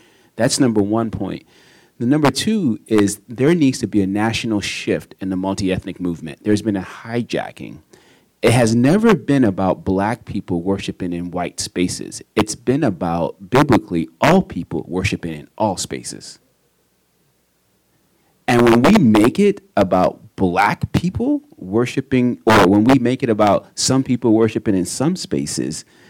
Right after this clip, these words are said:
then now it's creating an undue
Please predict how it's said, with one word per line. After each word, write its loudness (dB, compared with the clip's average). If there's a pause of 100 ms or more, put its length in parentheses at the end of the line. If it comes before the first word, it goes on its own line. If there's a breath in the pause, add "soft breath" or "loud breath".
(120 soft breath)
then 4
now 4 (340 loud breath)
it's 0
creating 4
an 0
undue 6